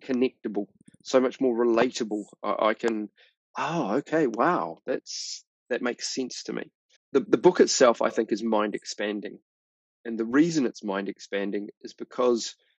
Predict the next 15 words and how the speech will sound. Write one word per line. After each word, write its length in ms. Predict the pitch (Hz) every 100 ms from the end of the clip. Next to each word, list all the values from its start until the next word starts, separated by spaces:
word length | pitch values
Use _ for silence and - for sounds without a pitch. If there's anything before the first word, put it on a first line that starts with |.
| _
we 320 | 113 127 120
have 500 | 123 123 110 117 113 - - _ _ _ -
been 320 | 120 117 110
schooled 880 | - - - 151 156 123 101 90 - _ _
consciously 640 | 139 151 - - 147 139 -
and 160 | 101
less 220 | 107 127 -
consciously 720 | 117 107 110 - 117 113 - _ _ _ -
in 360 | 127 120 117 107
the 80 | 113
finite 480 | - 107 101 98 -
game, 300 | 90 92 90 _ _ _ _ _ _
in 140 | 120 113
the 80 | 107
win-lose. 840 | 104 117 107 98 98 104 98 -